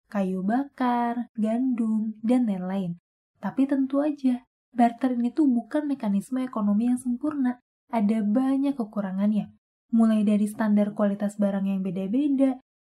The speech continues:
sampai proses negosiasi yang ribet, karena sulitnya nemuin kebutuhan yang sinkron antara dua pihak. Buat nyelesain masalah itu,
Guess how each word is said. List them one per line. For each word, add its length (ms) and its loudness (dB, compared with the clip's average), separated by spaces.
sampai 560 2
proses 400 -2
negosiasi 640 0
yang 160 0
ribet, 400 0
karena 240 0
sulitnya 480 2
nemuin 400 0
kebutuhan 480 -2
yang 160 2
sinkron 560 -4
antara 400 -4
dua 240 0
pihak. 400 -6
Buat 320 4
nyelesain 400 2
masalah 480 0
itu, 400 -6